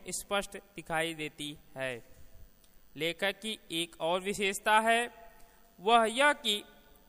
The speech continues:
छोटी से छोटी चीज को भी वह सूक्ष्म दृष्टि से देखते हैं। बसंत आता है, हमारे आसपास की वनस्थली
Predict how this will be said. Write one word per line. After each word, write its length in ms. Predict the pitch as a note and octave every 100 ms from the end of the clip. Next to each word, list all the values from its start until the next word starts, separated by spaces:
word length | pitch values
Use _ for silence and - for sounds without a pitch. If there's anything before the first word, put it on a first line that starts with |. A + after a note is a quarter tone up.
| _ _ -
छोटी 520 | - A3+ A#3 D4 D4+
से 220 | C4+ G#3
छोटी 600 | - G3+ G#3 F3+ D#3 E3 - - - - -
चीज 320 | - A#3+ C#4 C4
को 540 | G3 F3+ F#3+ G#3+ - -
भी 180 | F#3 G#3
वह 240 | G3 F3+
सूक्ष्म 500 | F3+ - C4 C4 A3
दृष्टि 400 | G3 F#3+ G3+ - A3
से 480 | E3+ C#3+ D3+ - _ _ _ D3+
देखते 440 | D#3+ D#3+ - D#3+
हैं। 320 | D#3 C#3 A#2 - - - B2+
बसंत 400 | C3 D#3 E3 D#3+ -
आता 340 | C3 C3+ F3 G3
है, 320 | G3 G#3 A3 - - - - -
हमारे 440 | F3+ F#3 G#3+ A#3+
आसपास 680 | - G3 C#4 - B3 A3+ -
की 100 | A3+
वनस्थली 720 | G3 F#3 G3+ - B3 G3 C3+